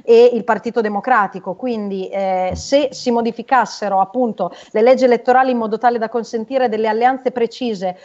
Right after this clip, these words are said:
prima di votare e non con maggioranze che si formano dopo il voto, questi problemi probabilmente non ci sarebbero. Invece oggi abbiamo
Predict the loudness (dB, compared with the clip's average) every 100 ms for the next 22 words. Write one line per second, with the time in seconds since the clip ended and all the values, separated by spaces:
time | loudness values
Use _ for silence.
0 | -12 -2 2 2 2 0 -2 0 0 2
1 | 4 2 0 -8 -8 -6 -2 -2 0 0
2 | 0 -4 -4 -4 -6 -6 -4 -4 0 2
3 | 0 -4 -8 -8 -6 -4 -4 -4 2 2
4 | 4 0 0 -4 0 -2 -2 -10 _ -2
5 | 0 0 0 4 4 4 0 2 2 2
6 | -2 -2 -4 -6 -10 -2 0 0 -4 -10
7 | -10 -4 -4 -2 -4 0 0 0 -6